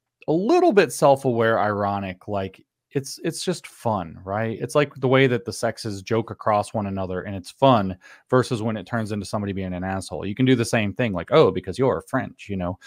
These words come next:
And it's like, "Well, what's that supposed to mean?" And then you make some joke, and it's just meant to, like, tease, and, like, "Oh, well, I'm just a stupid American," you know?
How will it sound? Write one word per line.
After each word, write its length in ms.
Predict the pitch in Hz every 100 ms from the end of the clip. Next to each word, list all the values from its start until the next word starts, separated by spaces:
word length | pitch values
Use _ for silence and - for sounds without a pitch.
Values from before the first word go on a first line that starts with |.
| - _
And 80 | 120
it's 80 | 110
like, 100 | 104
"Well, 120 | 113
what's 160 | 147 147
that 100 | 156
supposed 220 | 120 -
to 80 | 104
mean?" 200 | 92 95
And 140 | 123
then 140 | 135
you 120 | 160 180
make 160 | 160
some 220 | - 131
joke, 400 | 113 120 117 78
and 100 | 104
it's 80 | 101
just 220 | - 135
meant 240 | 117 123 131
to, 80 | 120
like, 240 | 104 -
tease, 300 | - 123 98
and, 80 | 98
like, 120 | 92
"Oh, 100 | 131 120
well, 180 | 95
I'm 140 | 107 110
just 200 | 95 -
a 40 |
stupid 340 | - 107 101 120
American," 460 | 156 131 - -
you 80 | 98
know? 160 | 95